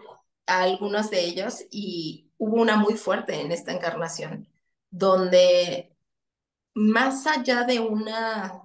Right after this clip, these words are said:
tristeza, sobre todo,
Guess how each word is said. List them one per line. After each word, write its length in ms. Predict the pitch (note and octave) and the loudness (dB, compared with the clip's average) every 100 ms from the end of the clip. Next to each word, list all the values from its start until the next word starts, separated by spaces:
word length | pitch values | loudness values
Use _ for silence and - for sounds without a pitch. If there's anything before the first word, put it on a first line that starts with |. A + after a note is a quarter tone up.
| - | -10
tristeza, 880 | F#3 F#3 - - G3 G3 G3+ C4+ - _ _ _ _ _ _ _ _ _ _ _ _ _ | -8 -8 -8 -2 -2 -2 -2 -4 -6 _ _ _ _ _ _ _ _ _ _ _ _ _
sobre 380 | - - G#3+ G#3+ | -4 0 4 4
todo, 580 | G#3+ A#3+ B3 C4 - | 4 4 4 2 0